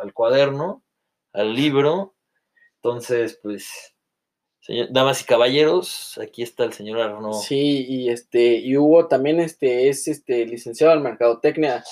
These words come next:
Speaker 1: Ah,
Speaker 2: del
Speaker 1: sí,
Speaker 2: Ibero,
Speaker 1: estoy
Speaker 2: entonces,
Speaker 1: ahí.
Speaker 2: eh.
Speaker 1: <laughs> Los posts ahí horribles que, que vean en mi cuenta personal de Instagram.
Speaker 2: <laughs>
Speaker 1: No tiene nada que ver con mi carrera. Pero bueno.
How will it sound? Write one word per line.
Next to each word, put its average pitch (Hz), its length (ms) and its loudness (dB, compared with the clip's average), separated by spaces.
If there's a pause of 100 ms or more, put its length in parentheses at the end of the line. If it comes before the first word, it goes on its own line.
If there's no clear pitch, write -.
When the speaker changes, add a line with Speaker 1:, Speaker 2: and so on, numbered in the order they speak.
(200)
Speaker 1:
Ah, 123 320 0
Speaker 2:
del 131 100 2
Speaker 1:
sí, 135 140 2
Speaker 2:
Ibero, 170 560 6
Speaker 1:
estoy 139 140 -14
Speaker 2:
entonces, 139 360 -8
Speaker 1:
ahí. 120 180 -4
Speaker 2:
eh. 139 280 -10
Speaker 1:
<laughs> - 180 -14 (240)
Los 120 180 -4
posts 135 400 0
ahí 135 260 0
horribles 127 560 -4
que, 104 400 -12
que 110 160 -6
vean 127 180 -4
en 131 120 -4
mi 113 120 -10
cuenta 127 380 -4
personal 113 420 -8
de 117 80 -12
Instagram. 135 1000 -2
Speaker 2:
<laughs> - 60 -8
Speaker 1:
No 127 80 -2
tiene 139 160 2
nada 131 140 2
que 131 100 -2
ver 127 100 -2
con 123 140 -6
mi 107 80 -10
carrera. 104 400 -6 (160)
Pero 101 720 -2
bueno. 113 400 2